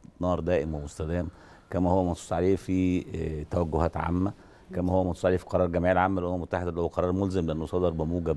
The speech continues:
صيغة الاتحاد من أجل السلم، وبالتالي حلت الجمعية العامة محل مجلس الأمن واختصت بشؤون حماية السلم والأمن الدولي في هذه الحالة، وبالتالي ده أول تطبيق فعلي نشوفه في اتجاه تنفيذ القرار اللي هو بيعبر عن إرادة دولية مجتمعة، عن إرادة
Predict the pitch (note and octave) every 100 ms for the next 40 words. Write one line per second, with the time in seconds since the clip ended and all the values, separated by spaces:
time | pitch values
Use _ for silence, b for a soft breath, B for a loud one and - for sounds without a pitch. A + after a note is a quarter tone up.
0 | C2+ - G2+ F2 - D#2 - F2 F2+ F2
1 | F2 D#2 - F#2 A2 E2 D2+ - F2 E2
2 | B B B - - C3 A2+ F#2+ F#2 G2
3 | F#2+ G2 E2+ D#2+ F2+ E2+ E2+ D#2+ C#2+ D#2+
4 | F2 G#2 G2+ b b - F2+ - A#2+ -
5 | F#2 D#2 - - F#2+ F#2 D#2+ - F2+ F2
6 | - - F#2 E2 D#2+ D#2 C#2 C#2+ C#2+ -
7 | D#2+ D2+ C#2 D2 F2+ - B B B B
8 | E2+ E2 - B2 B2 B2 C3 B2+ A#2+ F#2
9 | G#2 B2 - A#2+ A#2+ A2+ G#2+ - A#2+ -
10 | B2 A#2 G#2 - F#2+ A#2 A#2+ G2 A#2 G#2
11 | - F#2+ D#2 - b b b b b -
12 | D#2 F2 G2+ G2 G#2 G2+ F2 F#2+ F#2+ E2+
13 | F2 G#2 G2+ E2 D2 - D#2+ E2+ F#2+ A#2
14 | F2 G2+